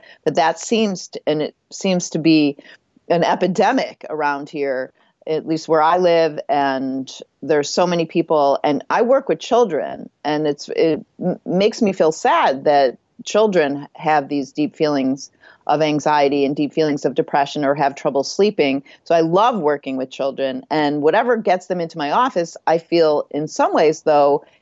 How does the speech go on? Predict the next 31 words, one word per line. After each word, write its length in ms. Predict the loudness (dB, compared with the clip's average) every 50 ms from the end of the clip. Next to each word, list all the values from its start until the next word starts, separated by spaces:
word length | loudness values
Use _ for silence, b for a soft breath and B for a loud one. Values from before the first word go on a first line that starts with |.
| b _ -2
is 380 | 2 4 4 4 4 4 2 0
it's 140 | -2 -2
kind 220 | -2 -2 0 2 2
of 140 | 0 0 -2
lucky 480 | 0 0 0 0 0 -2 -4 -2 -2
because 400 | -2 -4 -4 -2 0 0 0 -2 -4 _ -2
I 160 | -2 0 0
am 160 | -2 -2 -4
doing 260 | -2 -2 -2 -2 -2 -2
mental 240 | -4 -4 -6 -8
training 380 | -10 -6 -4 -2 0 0 0 0
and 100 | -2 -2
peak 220 | -4 -6 -6 -6
performance 560 | -8 -10 -4 0 2 2 2 2 0 0 2 2
with 160 | 0 2 2
them, 180 | 0 0 0
so 160 | 0 0 0 2
they 160 | 2 2 0
can 380 | 0 0 -2 -2 -2 -2 0
learn. 440 | 0 0 2 2 2 2 0 0 -2 -6 b b b b b _ _ _ _ -4
I 140 | -2 -2 -2
teach 320 | -2 -2 -4 -4 -4 -2
them 100 | -2 -2
these 180 | -2 -2 -4 -6
tools 280 | -2 0 0 0 0
and 100 | -2 -4
strategies 680 | -4 -2 0 2 2 2 0 -2 -6 -6 -6 -6 -6 -4
that 180 | -4 -4 -2 -2
they 100 | -2 -2
can 180 | -2 -4 -4
use 440 | -2 -2 0 -2 -2 -4 -8 -14 -20